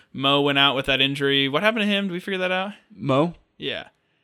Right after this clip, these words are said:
Speaker 2: Oh,
Speaker 1: In the
Speaker 2: he,
Speaker 1: second
Speaker 2: he
Speaker 1: half.
Speaker 2: had a little bit of a hip injury as a precautionary thing that kept him out.
Speaker 1: And that's gonna be our only issue with him, I think, is can he stay healthy?
Speaker 2: Frost
Speaker 1: He's
Speaker 2: said in the post-game presser that it was
Speaker 1: He's
Speaker 2: nothing major.
Speaker 1: fine.
Speaker 2: He was expecting to be full participant at week, or in this practice all week.
Speaker 1: Sweet. Good to hear.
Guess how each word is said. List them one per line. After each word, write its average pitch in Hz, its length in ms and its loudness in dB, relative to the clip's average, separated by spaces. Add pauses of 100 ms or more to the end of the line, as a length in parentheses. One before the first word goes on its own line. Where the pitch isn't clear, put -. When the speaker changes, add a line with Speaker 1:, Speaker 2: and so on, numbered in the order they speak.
(260)
Speaker 2:
Oh, 143 120 6
Speaker 1:
In 156 80 10
the 139 60 6
Speaker 2:
he, 143 40 -2
Speaker 1:
second 135 160 -2
Speaker 2:
he 131 60 0
Speaker 1:
half. 131 120 4
Speaker 2:
had 190 100 8
a 175 40 6
little 165 140 4
bit 160 100 4
of 135 80 2
a 127 60 2
hip 131 160 -2
injury 135 420 0
as 120 80 -4
a 120 40 -10
precautionary 104 520 -8
thing 104 140 -10
that 92 120 -12
kept 110 220 -16
him 101 60 -12
out. 92 200 -14 (640)
Speaker 1:
And 139 140 -14
that's - 360 -8
gonna 214 160 -6
be 220 120 -2
our 208 120 2
only 196 200 -2
issue 180 220 -6
with 123 100 -8
him, 120 300 -12 (340)
I 131 100 -6
think, 123 320 -10
is - 380 -14 (600)
can 123 120 -14
he 123 80 -10
stay 120 220 -10
healthy? 117 420 -12 (240)
Speaker 2:
Frost 156 340 6
Speaker 1:
He's 131 40 -4
Speaker 2:
said 147 120 4
in 143 40 0
the 135 60 0
post-game 120 400 4
presser 107 320 -4
that 104 160 -4
it 90 100 -4
was 98 280 -6
Speaker 1:
He's 113 80 -8
Speaker 2:
nothing 107 280 -6
major. 104 280 -4
Speaker 1:
fine. 107 80 -4
Speaker 2:
He 113 100 -4
was 104 100 -6
expecting 107 300 -4
to 110 60 -8
be 107 100 -4
full 107 160 -6
participant 107 440 -10
at 73 80 -8
week, 101 260 -8
or 113 80 -2
in 107 100 -4
this 104 80 -8
practice 92 340 -10
all 95 140 -6
week. 98 320 -8
Speaker 1:
Sweet. 143 400 -8 (200)
Good 120 140 -16
to 127 60 -12
hear. 156 220 -8